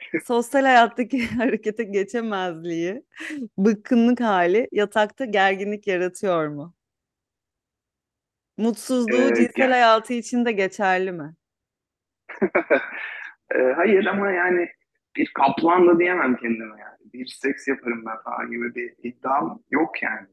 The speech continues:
Speaker 1: Seks böyle yemek yeme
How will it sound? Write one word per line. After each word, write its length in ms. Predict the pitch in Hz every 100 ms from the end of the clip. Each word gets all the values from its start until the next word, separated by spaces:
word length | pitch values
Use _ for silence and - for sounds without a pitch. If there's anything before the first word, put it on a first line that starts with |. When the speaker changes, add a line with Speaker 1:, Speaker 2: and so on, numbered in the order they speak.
| _
Speaker 1:
Seks 480 | _ 127 - - -
böyle 300 | 127 120 120 _ _ _ - _ _ _ _ _ _ _ _ _ _ - _ _ _
yemek 440 | 143 165 180 -
yeme 300 | 131 117 107